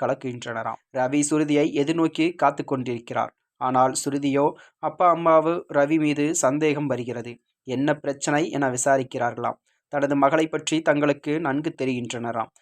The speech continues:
ஆனால் ரவி பொய் சொல்லி சமாளிக்கிறார் எனவும், தனது முதலாளி மகளை ரவி அவசரமாக ஹாஸ்பிட்டல் அழைத்தும் செல்ல அவரை தூக்கி கொண்டு ஓட இதை பார்த்த ஸ்ருதிதான் ரவியை தப்பாக புரிந்து கொண்டதுதான் இத்தனை குழப்பத்திற்கு காரணம் என்றும் அவர் கூறுகிறார்.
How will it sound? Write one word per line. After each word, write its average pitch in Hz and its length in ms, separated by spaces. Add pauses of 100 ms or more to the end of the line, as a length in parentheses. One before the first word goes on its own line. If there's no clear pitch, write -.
(200)
ஆனால் 135 300
ரவி 143 440
பொய் 160 160
சொல்லி 170 360
சமாளிக்கிறார் 143 720
எனவும், 131 520
தனது 156 260
முதலாளி 175 400
மகளை 156 380
ரவி 147 320
அவசரமாக 151 920 (220)
ஹாஸ்பிட்டல் 160 500
அழைத்தும் 147 400
செல்ல 135 440 (240)
அவரை 160 320
தூக்கி 185 320
கொண்டு 160 300
ஓட 151 400
இதை 139 220
பார்த்த 135 440
ஸ்ருதிதான் 139 460 (380)
ரவியை 156 400
தப்பாக 165 480
புரிந்து 151 400
கொண்டதுதான் 135 520
இத்தனை 127 360
குழப்பத்திற்கு 160 720
காரணம் 147 440
என்றும் 135 320
அவர் 123 220
கூறுகிறார். 120 520